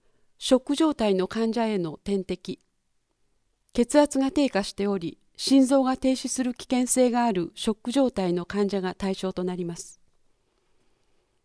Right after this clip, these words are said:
今回の救命処置は、所定の知識を習得し、認定を受けた救急救命士にのみ認められた行為であり、すべての救急救命士に認められた行為ではありません。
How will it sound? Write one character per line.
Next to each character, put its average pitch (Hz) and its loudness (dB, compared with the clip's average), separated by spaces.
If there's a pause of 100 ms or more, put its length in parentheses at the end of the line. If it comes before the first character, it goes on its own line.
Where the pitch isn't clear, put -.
(380)
今 302 4
回 226 2
の 190 4
救 247 2
命 233 4
処 247 0
置 208 -6
は、 170 -2 (260)
所 254 2
定 294 4
の 277 6
知 294 -2
識 190 -2
を 175 0
習 220 -6
得 214 -6
し、 - -8 (420)
認 262 8
定 277 2
を 269 4
受 262 0
け 214 0
た 185 -2 (160)
救 262 2
急 269 0
救 277 0
命 269 4
士 - -4
に 220 2
の 254 2
み 233 2
認 214 0
め 220 0
ら 214 0
れ 214 -4
た 214 -6
行 214 -2
為 185 -4
で 175 -4
あ 170 -8
り、 - -16 (640)
す - -2
べ 311 6
て 220 0
の 190 4
救 240 2
急 240 4
救 247 4
命 233 6
士 220 -2
に 190 4
認 208 4
め 226 6
ら 220 4
れ 220 0
た 220 0
行 220 0
為 190 2
で 214 2
は 180 2
あ 175 0
り 185 2
ま 190 0
せ 185 -2
ん。 160 -6